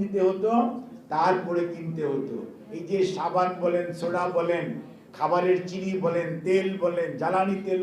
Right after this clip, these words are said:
বলেন, everything আপনাকে পারমিট নিতে হতো। আর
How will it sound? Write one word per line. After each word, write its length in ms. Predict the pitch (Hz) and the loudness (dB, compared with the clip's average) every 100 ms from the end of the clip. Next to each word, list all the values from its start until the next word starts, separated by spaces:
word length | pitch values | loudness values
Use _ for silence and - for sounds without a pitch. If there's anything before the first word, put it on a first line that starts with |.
| 175 | 0
বলেন, 220 | 170 160 - - - - 214 254 | -2 -6 -10 -18 -20 -8 0 2
everything 640 | 269 262 269 - 233 196 - - - - - - - 160 | 2 0 -2 0 0 0 -4 -10 -16 -20 -20 -18 -10 -8
আপনাকে 340 | 151 170 165 165 151 | -6 -6 -4 -2 0
পারমিট 500 | 156 160 160 180 180 139 | 2 0 -2 -4 -6 -8
নিতে 220 | 135 139 110 | -8 -6 -6
হতো। 240 | - - - - - - - - 135 | -8 -12 -16 -18 -20 -20 -20 -10 -2
আর 100 | 147 | -2